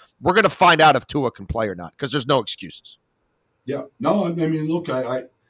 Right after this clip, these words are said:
Speaker 2: I don't disagree with any of that. Um, I'm a big Najee Harris fan. I mean, there's nothing he can't do. But I also love Javonte Williams, and I, you know, I was on board saying, like, he, you know, a year from now,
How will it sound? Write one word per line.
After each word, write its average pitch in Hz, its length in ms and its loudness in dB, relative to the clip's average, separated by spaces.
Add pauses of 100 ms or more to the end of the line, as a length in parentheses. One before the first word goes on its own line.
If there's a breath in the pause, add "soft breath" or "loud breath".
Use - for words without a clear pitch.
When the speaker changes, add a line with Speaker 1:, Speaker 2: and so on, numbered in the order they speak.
(200)
Speaker 2:
I 123 60 -4
don't 147 140 -2
disagree 147 360 -2
with 127 160 -4
any 127 160 0
of 123 100 -4
that. - 280 -2 (120)
Um, 113 420 -6 (220)
I'm 127 100 -2
a 143 100 0
big 151 200 0
Najee 139 400 -2
Harris 131 320 2
fan. 131 400 -6
I 113 80 -6
mean, 117 100 -4
there's 110 160 -8
nothing 135 240 -8
he 123 120 -8
can't 113 280 -10
do. 120 280 -4 (340)
But 131 120 6
I - 20 4
also 170 400 4
love 143 320 2
Javonte 135 480 -4
Williams, 123 400 0
and 120 100 -4
I, 123 120 -8 (440)
you 143 80 -6
know, 135 80 0
I 135 140 0
was 135 300 -10 (380)
on 143 200 -4
board 151 260 4
saying, 147 280 2
like, 127 320 -2
he, 143 260 -10 (420)
you 151 100 -2
know, 131 300 0
a 120 60 0
year 147 240 2
from 170 160 -6
now, 160 360 -4